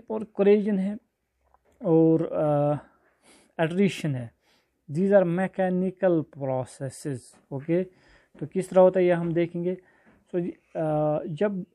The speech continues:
रिवर इरोड करता मटेरियल को, उसमें सैंड भी होते हैं, पेबल, जो ये उसमें जो बेड लोड होता है या ट्रैक्शन जिस लोड की होती है, uh, along this, uh,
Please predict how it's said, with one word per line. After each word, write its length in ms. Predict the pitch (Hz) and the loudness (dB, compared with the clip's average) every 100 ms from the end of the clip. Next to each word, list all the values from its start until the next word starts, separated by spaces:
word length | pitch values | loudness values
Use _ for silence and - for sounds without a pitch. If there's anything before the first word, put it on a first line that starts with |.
| 180 | 0
रिवर 320 | 160 202 208 | 2 2 2
इरोड 460 | - 190 196 202 | 2 4 4 2
करता 300 | 196 170 175 | 0 -2 -2
मटेरियल 420 | 160 160 165 160 165 | -2 0 0 0 -2
को, 120 | 175 | -4
उसमें 200 | 165 156 | -6 -6
सैंड 400 | - 165 165 156 | -4 -2 0 0
भी 60 | |
होते 220 | 156 143 156 | -2 -4 -6
हैं, 60 | |
पेबल, 400 | 160 156 156 160 | -4 -2 0 -2
जो 200 | 160 170 | -2 -2
ये 140 | 170 175 | -2 -2
उसमें 580 | - 175 180 185 - 165 147 | -6 -6 -4 -4 -8 -8 -6
जो 120 | 147 | -4
बेड 260 | 135 180 | -2 -2
लोड 200 | 190 160 | 0 0
होता 320 | 135 135 131 143 | 0 -4 -6 -4
है 100 | 143 | -4
या 120 | 143 | -6
ट्रैक्शन 680 | - 165 160 - 160 156 | -6 -8 -10 -8 -4 -4
जिस 240 | 135 135 - | -6 -8 -6
लोड 220 | 147 135 | -4 -4
की 120 | - | -6
होती 340 | 139 135 131 139 | -6 -6 -6 -6
है, 260 | 135 120 - _ _ _ _ _ - | -6 -8 -12 _ _ _ _ _ -12
uh, 120 | 143 | -8
along 400 | 143 143 139 147 | -2 0 0 -2
this, 260 | 131 139 127 - - | -2 -4 -6 -10 -12
uh, 500 | 143 143 143 143 - | -8 -6 -6 -6 -8